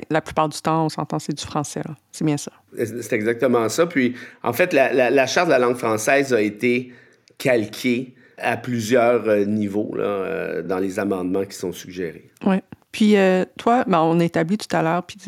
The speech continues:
Speaker 1: on s'entend que tu fais une caricature de toi-même, bon, que t'es un Québécois qui a grandi en région dans le bois et qui, là, avec, euh,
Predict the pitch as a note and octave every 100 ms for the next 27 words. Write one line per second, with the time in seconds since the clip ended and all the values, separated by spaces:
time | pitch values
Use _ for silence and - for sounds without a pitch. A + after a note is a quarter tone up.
0 | F3 - - D#3+ - D#3 E3 E3 - -
1 | D#3+ D#3 D#3 D3+ D#3 F3 D#3 D#3+ D#3+ D#3+
2 | D3+ D3+ D3 - D#3+ - - - - -
3 | _ - D#3+ - F#3+ F3 D#3+ D#3 F3 E3+
4 | D#3 F3+ F#3 D#3+ D#3+ F#3+ C#4 - - -
5 | _ G3 F#3+ - F#3 F#3 G3+ A3+ A#3 -
6 | E3+ F3 F3+ G#3 - F#3 E3